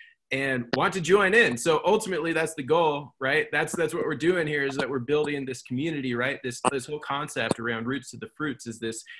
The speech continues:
beginning, middle, and end. It's this, you know, it's, it's the heart and the head. It's that hybridization of both.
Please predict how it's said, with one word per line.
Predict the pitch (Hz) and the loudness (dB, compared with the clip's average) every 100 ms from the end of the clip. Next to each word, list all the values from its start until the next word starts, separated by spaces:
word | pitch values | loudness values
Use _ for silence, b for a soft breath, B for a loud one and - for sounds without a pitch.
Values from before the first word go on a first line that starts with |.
| B | B
beginning, | 123 120 143 151 135 | -4 0 -2 0 0
middle, | 139 143 139 | 2 4 4
and | 113 - 123 | 2 -4 -4
end. | 131 110 101 | -2 -2 -6
It's | 113 - | -6 -2
this, | 131 123 - B B - | -2 -2 -6 B B -4
you | 131 | 2
know, | 139 123 | 2 2
it's, | 127 - - | -4 -6 -6
it's | - 127 - _ - | -6 -8 -10 _ -6
the | 113 | -6
heart | - 143 180 196 - B B | 0 4 4 2 -2 B B
and | 139 151 147 | -4 0 2
the | 135 | 0
head. | 123 147 127 113 | 2 4 4 2
It's | 131 139 | 2 2
that | 135 - | 2 0
hybridization | - 156 160 165 139 135 127 135 139 139 120 | 2 2 2 0 0 0 0 -2 -2 -6 -6
of | 98 | -8
both. | - 120 104 | -4 -2 -2